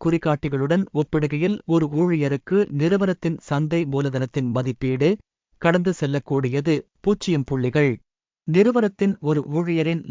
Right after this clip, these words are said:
லாப அளவு நூற்று எட்டு புள்ளி மூன்று ஆயிரம் டாலர்கள். துணைப்பிரிவில் சராசரியாக நாற்பத்தொன்று ஆயிரம் டாலர்கள்.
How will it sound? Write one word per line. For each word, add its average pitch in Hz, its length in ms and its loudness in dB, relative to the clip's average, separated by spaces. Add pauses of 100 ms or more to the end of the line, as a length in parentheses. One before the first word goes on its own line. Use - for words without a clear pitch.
லாப 151 280 0
அளவு 139 340 -2 (220)
நூற்று 190 320 -2 (160)
எட்டு 190 220 -4
புள்ளி 147 320 -4 (200)
மூன்று 180 300 0 (160)
ஆயிரம் 131 380 -2
டாலர்கள். 127 480 0 (1120)
துணைப்பிரிவில் 180 640 2 (120)
சராசரியாக 147 840 0 (360)
நாற்பத்தொன்று 160 840 0 (300)
ஆயிரம் 147 360 0
டாலர்கள். 131 480 0